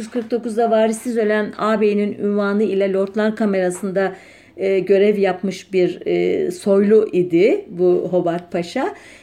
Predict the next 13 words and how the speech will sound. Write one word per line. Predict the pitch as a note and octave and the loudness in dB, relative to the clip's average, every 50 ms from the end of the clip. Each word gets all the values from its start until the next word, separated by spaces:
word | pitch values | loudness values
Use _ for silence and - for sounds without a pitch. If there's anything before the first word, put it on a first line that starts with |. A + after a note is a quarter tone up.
| - - | -12 -6
Bin | A#3 A3+ | -6 -4
sekiz | A3 A#3 A#3+ G#3 A3+ G#3+ | -2 -2 -2 -2 -2 -2
yüz | A3 | -2
otuz | A3 A3 - G#3+ G3 | -2 -2 -4 -4 -2
beşte | A3 A3 G#3+ - A#3 A3 G#3+ | -2 -2 0 0 -2 0 0
İngiliz | G#3+ A3 G#3+ G#3+ G3+ G3 G3+ | 2 0 2 2 0 0 0
donanmasına | A3 G3+ G3+ G3+ G3+ G#3 G#3+ G#3+ - A#3+ | 0 -2 0 0 0 -2 -2 -2 -2 -4
girmiş, | A#3+ A3 B3 B3 B3 B3 - | -2 0 0 -2 -2 -2 -2
bin | A#3 G#3+ | -4 -4
sekiz | G#3+ - G#3+ G#3+ G3+ | -2 -2 -4 -2 0
yüz | G3 G3+ | 0 0
elli | G3+ F#3+ F3 | 0 0 0
beşte | G3+ G3+ G3+ - - G#3 G3+ G3 | 0 -2 -2 -2 -2 -2 -2 -2